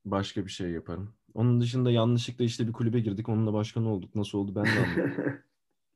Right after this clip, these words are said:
Speaker 1: E, oradayım, işletme kulübünde. Yani, şöyle abi, hukukla ilgili şöyle bir şey var. Buna muhtemelen siz de katılırsınız. Yaptığın her şey meslekte de bir yerde karşına geliyor ya. Çünkü biz
Speaker 2: Hı hı.
Speaker 1: hala meslekte değiliz de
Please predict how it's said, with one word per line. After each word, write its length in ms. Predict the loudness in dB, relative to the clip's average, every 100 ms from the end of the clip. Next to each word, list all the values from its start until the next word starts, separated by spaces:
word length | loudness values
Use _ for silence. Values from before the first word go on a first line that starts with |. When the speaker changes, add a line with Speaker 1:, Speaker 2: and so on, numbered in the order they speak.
| _ _ _ -20 -16 -4
Speaker 1:
E, 40 | -2 -2 -4 -8 -14
oradayım, 640 | -4 2 2 2 0 -2
işletme 480 | -2 0 0 2 -2
kulübünde. 500 | -2 -4 -2 -2 -4 -6 _ _ _ _ _ _ _ _ _ _ _ _ 0
Yani, 240 | 2 2
şöyle 280 | 2 2 4
abi, 240 | 4 4
hukukla 440 | 4 2 0 4 6
ilgili 220 | 6 2
şöyle 220 | 2 2
bir 60 | 4
şey 160 | 4
var. 120 | 4 6
Buna 120 | 6
muhtemelen 460 | 4 2 2 2
siz 220 | 0 -2 -2
de 100 | -2
katılırsınız. 800 | -2 -2 -4 -2 -4 -4 -16 _ _ _ 2
Yaptığın 480 | 4 4 2 0
her 220 | 2 2 0
şey 200 | 0 2
meslekte 560 | 2 2 0 2 2
de 100 | 4
bir 40 | 6
yerde 280 | 6 4
karşına 400 | 2 0 0 -2
geliyor 320 | 0 0 0 2
ya. 300 | 2 0 -6 _ _
Çünkü 340 | -2 -2 -2
biz 120 | -2 4
Speaker 2:
Hı 40 |
hı. 40 |
Speaker 1:
hala 200 | 4 6
meslekte 480 | 4 2 0 0 0
değiliz 340 | 0 -2 -4 -4
de 160 | -4